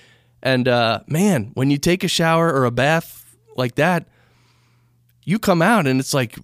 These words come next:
you're wide awake. I mean, you're, you're invigorated. You're ready to go.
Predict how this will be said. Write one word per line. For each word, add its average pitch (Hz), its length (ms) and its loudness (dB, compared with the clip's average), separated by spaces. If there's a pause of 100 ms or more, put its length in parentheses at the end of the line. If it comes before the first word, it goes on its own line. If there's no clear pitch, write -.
(220)
you're 214 140 -4
wide 165 280 2
awake. 151 380 2
I 120 60 0
mean, 135 180 -2
you're, 160 360 -2 (680)
you're 196 220 -2
invigorated. 151 880 4
You're 147 100 -2
ready 180 240 -2
to 160 80 -4
go. 170 340 -2